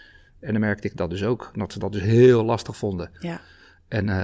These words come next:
Speaker 1: overal reageer ik op van: "Ja, maar weet je, ik begrijp het."
Speaker 2: Ja.
Speaker 1: En dan: "Oh,
Speaker 2: Oh.
Speaker 1: oké."
Speaker 2: <laughs> Ontspanning.
Speaker 1: Ontspanning.
Speaker 2: Ah,
Speaker 1: Ah,
Speaker 2: zucht van
Speaker 1: ja.
Speaker 2: verlichting.
Speaker 1: <laughs>
Speaker 2: Ja.
Speaker 1: Heb ik daarover
Speaker 2: Het
Speaker 1: wakker
Speaker 2: kan
Speaker 1: gelegen?
Speaker 2: gewoon. Ja, precies, ja.
Speaker 1: Ja.
Speaker 2: Ja,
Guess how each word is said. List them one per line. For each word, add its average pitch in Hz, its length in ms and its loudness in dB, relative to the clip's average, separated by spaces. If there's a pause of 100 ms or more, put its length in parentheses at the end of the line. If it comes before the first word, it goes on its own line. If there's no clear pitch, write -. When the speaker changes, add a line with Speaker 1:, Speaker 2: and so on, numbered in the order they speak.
(120)
Speaker 1:
overal 107 280 2
reageer 101 440 0
ik 107 60 -6
op 95 120 -4
van: 117 100 -6
"Ja, 117 100 -2
maar 98 280 -6
weet 117 220 -2
je, - 80 -4
ik - 80 -8
begrijp 127 340 0
het." - 260 -4
Speaker 2:
Ja. 185 220 -2 (460)
Speaker 1:
En 120 120 0
dan: 107 180 -2 (280)
"Oh, 196 320 0
Speaker 2:
Oh. 330 340 -2 (260)
Speaker 1:
oké." 165 440 0
Speaker 2:
<laughs> 240 440 4
Ontspanning. 214 720 2 (160)
Speaker 1:
Ontspanning. 269 460 4
Speaker 2:
Ah, 220 140 6
Speaker 1:
Ah, 202 340 6
Speaker 2:
zucht - 300 -4
van - 100 2
Speaker 1:
ja. 208 80 4
Speaker 2:
verlichting. 233 680 4
Speaker 1:
<laughs> - 20 -2
Speaker 2:
Ja. 190 280 8
Speaker 1:
Heb 127 140 4
ik 127 80 -4
daarover 160 320 10
Speaker 2:
Het 110 80 2
Speaker 1:
wakker 113 180 10
Speaker 2:
kan 285 100 10
Speaker 1:
gelegen? 214 200 8
Speaker 2:
gewoon. 160 160 8
Ja, 220 100 8
precies, - 400 -2
ja. 160 140 4
Speaker 1:
Ja. 120 240 2
Speaker 2:
Ja, 185 280 4